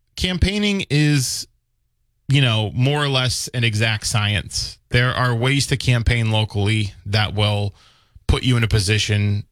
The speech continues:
to win. And there are ways to do it which won't. The ways to do it which won't are anything but the ways to do it.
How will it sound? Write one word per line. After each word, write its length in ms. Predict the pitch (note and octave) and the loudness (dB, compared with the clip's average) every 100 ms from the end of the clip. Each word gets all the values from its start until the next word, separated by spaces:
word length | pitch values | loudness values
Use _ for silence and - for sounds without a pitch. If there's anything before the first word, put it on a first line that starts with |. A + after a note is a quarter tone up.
| _ _ _ | _ _ _
to 120 | A2 | 0
win. 380 | G2 G2 F#2 G2+ - _ _ _ | 2 2 0 -4 -8 _ _ _
And 140 | A2 | 2
there 120 | G#2+ G2+ | 2 2
are 120 | G2+ | 0
ways 540 | G#2 G#2 G#2 G2 - - _ | 0 0 0 -2 -6 -12 _
to 100 | - | -2
do 260 | G2+ G#2 G#2 | 0 2 2
it 180 | G2+ - _ _ - | 0 -4 _ _ -6
which 320 | G#2+ G2 - | -4 -2 -2
won't. 500 | A#2 A#2 - - - - | 0 0 -2 -10 -16 -10
The 100 | - | -2
ways 280 | G#2+ G#2 G2+ | 0 2 0
to 100 | - | -2
do 180 | G2+ G#2 | 0 0
it 100 | G2 | 0
which 200 | G2 - | -2 0
won't 300 | C#3 C3 A#2 - | 0 0 -4 -4
are 200 | G#2 G#2 | -4 -2
anything 440 | G#2+ G#2+ - G#2 | -2 -2 0 0
but 200 | G2 G#2 - _ _ | 0 0 -2 _ _
the 80 | G#2+ | 0
ways 240 | G2+ G2+ | 0 0
to 100 | - | -2
do 160 | F#2+ G2 | -4 -4
it. 120 | G2 | -6